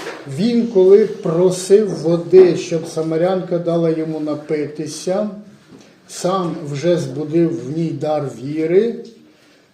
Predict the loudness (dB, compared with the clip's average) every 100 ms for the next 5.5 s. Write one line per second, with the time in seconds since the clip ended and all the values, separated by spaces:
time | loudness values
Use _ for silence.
0 | _ -6 -2 -4 -2 -2 -2 -4 -6 -6
1 | -4 -6 -6 -6 0 2 4 2 -2 -2
2 | 0 0 -2 -6 -2 -2 0 -2 -4 -6
3 | 2 4 4 0 -4 0 0 -2 -4 -2
4 | -2 -2 -2 -2 -4 -6 -6 -6 -6 -6
5 | -6 -4 -4 -4 -6